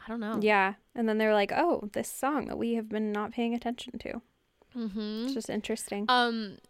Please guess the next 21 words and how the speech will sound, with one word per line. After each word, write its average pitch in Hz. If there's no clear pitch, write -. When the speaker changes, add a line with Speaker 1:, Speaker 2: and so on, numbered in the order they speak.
Speaker 1:
June 294
fourteenth 277
of 214
this 208
same 208
year, 190
nineteen 190
sixty-one, 196
her 208
and 226
her 247
brother 202
Sam 196
were 190
involved 196
in 208
a 180
pretty 214
scary 202
car 196
accident. 269